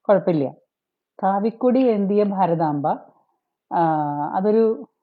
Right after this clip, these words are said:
ദഹിക്കാൻ പറ്റാത്ത, ഡൈജസ്റ്റ് ആവാത്ത ഒരു വിഷയമാണ് കാവിക്കൊടി ഏന്തിയ ഭാരതാംബ. അപ്പോ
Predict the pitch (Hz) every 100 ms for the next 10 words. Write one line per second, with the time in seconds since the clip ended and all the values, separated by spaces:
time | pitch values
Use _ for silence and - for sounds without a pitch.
0 | - 185 170 175 208 202 196 190 175 175
1 | 180 175 180 175 - 202 185 180 175 185
2 | 175 180 175 175 170 165 143 160 - _
3 | 185 175 190 190 196 202 185 170 175 170
4 | 156 143 131 127 - _ _ _ _ _
5 | _ _ _ _ _ _ _ _ _ _
6 | 180 175 220 202